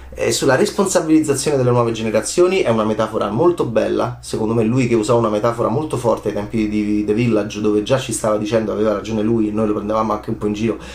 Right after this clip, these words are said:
che la globalizzazione non sarebbe andata bene, facendo suo No Logo di Naomi Klein, perché No Logo fu coevo a Village, e guardate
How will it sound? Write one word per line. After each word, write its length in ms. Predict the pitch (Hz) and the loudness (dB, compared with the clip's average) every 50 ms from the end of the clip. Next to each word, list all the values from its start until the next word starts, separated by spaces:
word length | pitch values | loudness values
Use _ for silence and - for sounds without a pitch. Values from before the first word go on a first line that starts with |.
| - - | -16 -6
che 100 | - 110 | -2 0
la 100 | 107 104 | 0 2
globalizzazione 680 | 107 110 110 107 110 110 107 110 117 107 - - 117 104 | 2 0 0 2 2 0 0 0 -4 -6 -4 -2 -2 0
non 120 | 104 104 | 0 -2
sarebbe 280 | - - 110 110 107 110 | -2 -2 -2 0 0 0
andata 240 | 110 117 107 107 104 | -2 0 0 -2 -2
bene, 360 | 107 123 123 113 104 98 95 - - - - - - - - - - | 0 0 0 0 0 -2 -8 -12 -16 -18 -18 -18 -18 -18 -18 -18 -14
facendo 500 | - - - - - 147 131 123 113 113 | -6 -4 -2 0 0 2 2 2 2 2
suo 380 | 113 - 139 123 110 104 107 113 | 0 2 2 2 2 2 0 0
No 180 | 113 113 110 107 | 0 2 2 4
Logo 300 | 113 120 120 107 107 101 | 4 2 2 2 0 -2
di 120 | 104 104 | -2 -2
Naomi 320 | 104 104 110 113 110 107 | 0 0 0 0 0 0
Klein, 360 | 104 117 120 120 113 107 107 - | 2 2 2 2 2 0 -4 -6
perché 360 | - - - - 110 107 92 | -10 -14 -8 -4 -2 -2 -2
No 240 | - 101 101 104 107 | -4 -4 -2 2 4
Logo 400 | 117 123 123 117 107 104 107 110 | 4 4 2 2 -2 -4 -6 -8
fu 240 | - - 113 107 | -6 -8 -8 -8
coevo 760 | - - 123 110 107 113 120 127 123 110 107 104 104 101 - | -6 -4 0 2 4 4 4 4 2 0 -2 -2 -2 -4 -2
a 140 | - 104 98 - | -2 -4 -4 -2
Village, 580 | - 120 127 123 110 107 101 98 - - 107 - | -2 0 0 2 2 0 0 -2 -4 -8 -10 -8
e 80 | 98 | -8
guardate 640 | 107 107 104 101 104 113 120 120 117 110 - - - | -2 -2 -2 0 2 2 0 2 2 -2 -4 -4 -8